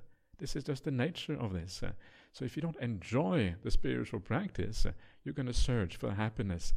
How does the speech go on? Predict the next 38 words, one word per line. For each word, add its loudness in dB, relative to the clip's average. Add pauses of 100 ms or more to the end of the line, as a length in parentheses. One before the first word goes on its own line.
in 0
the 2
sensual 6
world -2
instead. -4
So -14
this 4
is 4
why 2
it -8
matters -2
so 2
much. -4
And 0
you, 4 (500)
you -4
find 4
that 2
this 6
is 2
one -2
of -6
those 4
interesting 0
things 0
that 4
Ajahn 0
Brahm 0
pointed -2
out -4
to 0
me 2
a -2
long -2
time 2
ago, 0
is -8
that -2